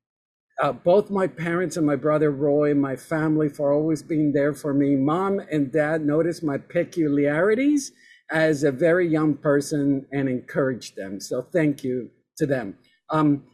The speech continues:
I, I was born and raised in Panama. And as a young child, um, I felt I didn't belong. I thought of myself as gangly, too effeminate,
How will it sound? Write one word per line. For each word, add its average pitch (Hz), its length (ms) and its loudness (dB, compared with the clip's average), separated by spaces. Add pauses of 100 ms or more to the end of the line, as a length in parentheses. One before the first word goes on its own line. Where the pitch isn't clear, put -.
(380)
I, 180 140 0
I 180 180 0
was 226 140 0
born 220 340 2
and 202 120 2
raised 196 260 0
in 180 100 -4
Panama. 156 420 -2 (580)
And 143 160 2
as 147 180 -2
a 139 60 -2
young 165 380 0
child, 143 600 -2 (540)
um, 135 400 -2
I 143 100 0
felt 165 340 0
I 160 100 4
didn't 151 340 2
belong. 139 560 0 (440)
I 156 140 0
thought 160 300 2
of 143 120 -4
myself 143 600 -2
as 156 180 -6
gangly, 180 680 -2 (440)
too 185 180 4
effeminate, 175 800 0